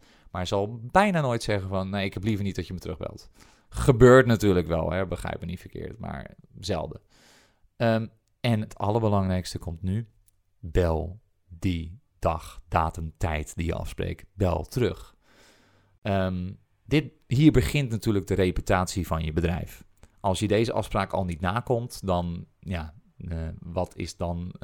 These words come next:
het fundament van de afspraak slash het project? Zorg dat je binnen de scope van wat je afgesproken hebt, dat je, dat je terugbelt. Dat is gewoon heel erg belangrijk. Ehm, ja, wat hebben we dan nog meer? Nou ja, goed.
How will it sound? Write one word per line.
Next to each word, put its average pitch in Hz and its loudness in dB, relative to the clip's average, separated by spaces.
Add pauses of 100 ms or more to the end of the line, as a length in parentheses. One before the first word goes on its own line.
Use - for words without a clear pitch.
het 90 -8
fundament 98 -2
van 92 -4
de 90 -4
afspraak - -6
slash - -6
het 87 -6
project? 82 -8 (600)
Zorg 120 2
dat 101 2
je 139 -2 (420)
binnen 123 4
de 117 2
scope 104 2
van 98 -6
wat 95 -6
je - -6
afgesproken - -8
hebt, 87 -8
dat 90 -8
je, 90 -8 (100)
dat 87 -12
je - -14
terugbelt. 90 -10
Dat - -12
is - -10
gewoon 87 -6
heel 82 -6
erg 80 -8
belangrijk. - -10 (1080)
Ehm, 123 0
ja, 127 -4
wat 90 -10
hebben 85 -4
we 82 -6
dan 82 -6
nog 85 -8
meer? 135 -8
Nou 123 -6
ja, 104 -2
goed. - -6